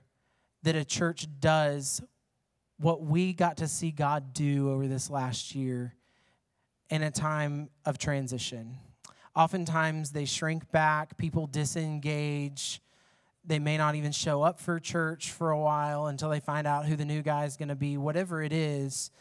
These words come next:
um, it's often a period of regress for a church.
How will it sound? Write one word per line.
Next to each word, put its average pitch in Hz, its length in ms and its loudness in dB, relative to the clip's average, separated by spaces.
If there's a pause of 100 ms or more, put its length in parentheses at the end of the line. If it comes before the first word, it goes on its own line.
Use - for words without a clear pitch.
(400)
um, 151 600 2 (420)
it's - 240 -4
often 175 400 2
a 147 80 0
period 156 360 0
of 131 160 -2
regress 135 800 -2
for 139 240 -4
a 131 60 -2
church. - 760 -8